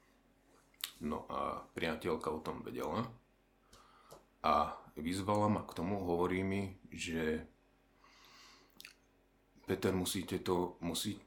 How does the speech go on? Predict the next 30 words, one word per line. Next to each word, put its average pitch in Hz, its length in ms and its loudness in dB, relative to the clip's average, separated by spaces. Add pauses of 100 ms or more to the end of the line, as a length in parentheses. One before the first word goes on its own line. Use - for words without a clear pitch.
musíte 107 400 4
to 113 80 4
vyriešiť. 104 560 0 (1700)
Musíte 113 320 2
o 107 80 2
to 110 80 4
bojovať." - 560 0 (480)
Hovorím, 87 340 -2
"Ne, 117 140 -2
ja - 160 -2
to, - 160 -6
ja 92 160 -4
to - 80 -2
proste - 320 -2
hodím 107 320 2
za 85 160 2
hlavu 98 400 4
a 101 160 0 (160)
hotovo, - 400 -2
tým - 240 -6
to - 80 -8
pre - 160 0
mňa - 160 2
hasne." - 400 2 (480)
Hej. - 160 -4 (2000)
Že, 82 280 2 (1300)
že 98 120 0
aby 92 160 4
som 104 320 2
proste 98 640 -2